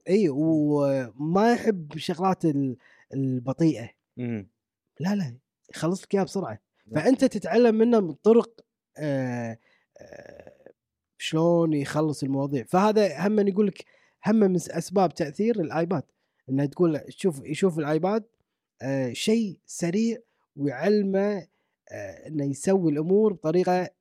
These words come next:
Speaker 1: متنقلة.
Speaker 2: مهم.
Speaker 1: يعني مثلًا يسوي لك،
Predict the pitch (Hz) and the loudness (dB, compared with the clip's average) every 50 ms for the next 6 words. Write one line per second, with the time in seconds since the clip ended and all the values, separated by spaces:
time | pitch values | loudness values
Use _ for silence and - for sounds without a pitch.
0 | _ 147 135 _ - _ _ _ _ _ _ _ _ 113 139 156 170 175 - 208 | _ -20 -20 _ -20 _ _ _ _ _ _ _ _ -8 -2 -2 0 2 2 0
1 | 185 175 - - 180 190 214 233 - _ - 123 123 117 113 139 120 127 139 143 | 0 -2 -2 -2 -2 -2 -2 -4 -8 _ -10 -8 -6 -4 -4 -4 -4 -2 -2 -2
2 | 151 139 - 131 120 113 - _ _ _ - - - - - _ _ _ - - | -2 -2 -2 -6 -6 -8 -12 _ _ _ -20 -20 -20 -20 -20 _ _ _ -2 2
3 | 165 165 185 185 175 - - 143 - | 4 4 4 4 2 0 -4 -10 -12